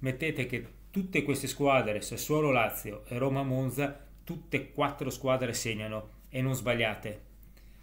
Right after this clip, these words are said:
perché il Monza si è, ha l'allenatore più bravo della Serie A in questo momento dal mio punto di vista,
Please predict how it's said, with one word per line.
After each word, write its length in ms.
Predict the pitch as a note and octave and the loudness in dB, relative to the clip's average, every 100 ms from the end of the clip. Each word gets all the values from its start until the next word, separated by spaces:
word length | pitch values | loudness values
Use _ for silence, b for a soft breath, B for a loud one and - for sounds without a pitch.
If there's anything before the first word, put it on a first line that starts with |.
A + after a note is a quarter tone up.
| b - - | b -16 -4
perché 340 | B2 A#2+ C3 | -2 0 4
il 240 | B2 A#2+ | 4 4
Monza 260 | B2 D3+ F3 | 2 2 2
si 160 | - B2 | 0 -2
è, 420 | A#2+ C3+ A#2+ A#2+ | -4 -6 -4 -2
ha 160 | C3 B2 | 0 0
l'allenatore 460 | A#2 A#2 C#3 C#3+ | -2 -4 0 0
più 160 | - G#2 | -2 -2
bravo 280 | A2+ B2 B2 | 0 2 0
della 200 | G#2+ G#2+ | -2 -4
Serie 280 | B2 A2+ | -2 -2
A 60 | A#2+ | 0
in 140 | C3 | -2
questo 240 | - A2+ A#2+ | -2 -4 -4
momento 460 | A2 A2 B2 B2+ | -4 -2 -4 -4
dal 220 | B2 A2 A#2 | -4 -4 -2
mio 180 | C#3+ | -2
punto 240 | C#3 A2+ A2 | -2 -6 -6
di 140 | G2+ | -4
vista, 320 | G2+ G2 A2 | -4 -6 -8